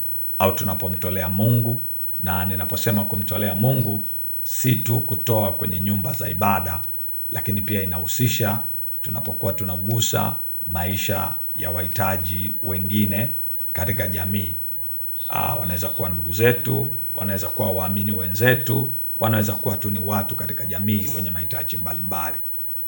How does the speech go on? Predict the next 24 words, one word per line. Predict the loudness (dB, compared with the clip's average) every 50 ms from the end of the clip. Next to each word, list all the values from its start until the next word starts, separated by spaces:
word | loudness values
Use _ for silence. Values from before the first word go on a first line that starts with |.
| -12 -4
Vyote | -2 -2 0 2 6
hivyo | 8 8 8 8 6
kwa | 4 4 4
ujumla | 4 6 6 8 8 8 8 8
wake | 6 6 6 4 2
kulingana | -2 -2 -2 -2 -2 0 0 0 -2
na | -2 -4
maandiko | -4 -6 -4 0 2 2 2 2 0 -2 -4 -4 -6 -8 -10 -10 -10 -10 -10 -6
vinaangukia | -4 -4 -2 -2 -2 -2 -4 -4 -4 -4 -4 -4
katika | -4 -6 -8 -8 -10 -10
kundi | -10 -10 -6 -6 -6 -4
la | -4 -6 -8
utoaji. | -8 -6 -4 -4 -2 -2 -4 -6 -8 -10 -10 -10 -10 -12 -12 -12 -12 -14 -14 -14 -14 -12
Lakini | -10 -6 -2 0 0 2
pia | 4 4 4 4 4
kuna | 2 -2 -2 -2
mahitaji | 0 0 -2 -2 2 4 6 6 6 6 4 4
ambayo | 2 2 0 0 -2
yanakuwa | -2 -4 -4 -2 -2 -2 -2
katika | 0 -2 -4 -4 -6
kanisa | -6 -4 -2 -2 0 0 0 -2
la | -2 -2
mahali | -2 -2 -4 -4 -4
pamoja, | -4 -2 0 2 4 4 4 4 2 0 0